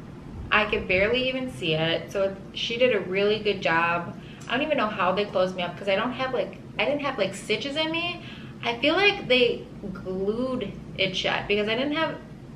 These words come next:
stitches. I didn't have dissolvable stitches. I didn't have staples. I didn't have any of that. It was just, like, a seam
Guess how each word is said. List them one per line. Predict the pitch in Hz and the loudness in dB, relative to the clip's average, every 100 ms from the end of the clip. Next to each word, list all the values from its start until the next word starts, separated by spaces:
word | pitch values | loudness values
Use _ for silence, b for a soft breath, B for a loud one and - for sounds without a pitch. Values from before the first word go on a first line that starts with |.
| - | -16
stitches. | - 202 196 190 | -2 0 0 0
I | - | 0
didn't | 208 | 0
have | 233 214 | -2 -2
dissolvable | 190 180 202 214 180 175 | -2 2 2 0 0 -2
stitches. | 170 170 170 180 185 - - - - | -2 -4 0 0 0 -6 -12 -14 2
I | 190 | 2
didn't | 208 233 | 2 0
have | 233 | -6
staples. | - 226 233 185 175 180 | 0 4 6 6 2 2
I | - | 2
didn't | 208 220 | 0 2
have | 208 | 2
any | 196 226 | 2 2
of | 196 | 0
that. | 156 143 - | 2 0 0
It | 196 | 2
was | 202 | 0
just, | 220 | -2
like, | - 202 196 B B B | 2 4 4 B B B
a | 196 | -2
seam | - - - 240 208 170 160 - | -2 -10 -2 0 0 -4 -8 -10